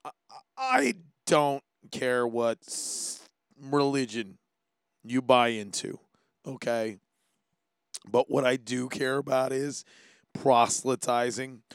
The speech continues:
All of the core religions consider it a sin or egregious or just gauche to a degree.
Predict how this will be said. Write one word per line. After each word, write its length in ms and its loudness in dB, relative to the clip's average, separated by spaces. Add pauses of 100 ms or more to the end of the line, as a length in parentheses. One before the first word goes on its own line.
(640)
All 380 6
of 120 -2
the 80 -12
core 320 4
religions 880 0 (280)
consider 600 0
it 200 2 (320)
a 100 2
sin 440 0
or 180 4
egregious 720 -2
or 100 2
just 300 -6
gauche 500 2
to 180 -4
a 40 -4
degree. 640 -4